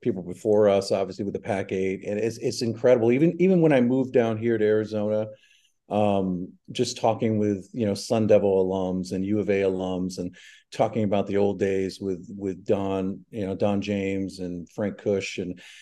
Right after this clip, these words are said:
and just all these incredible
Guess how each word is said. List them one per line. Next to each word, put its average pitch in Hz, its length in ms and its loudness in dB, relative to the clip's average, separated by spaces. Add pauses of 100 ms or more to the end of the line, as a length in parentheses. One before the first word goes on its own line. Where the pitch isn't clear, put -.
(200)
and 95 180 -2
just 104 220 -6
all 123 240 0
these 110 240 -2
incredible 104 1080 2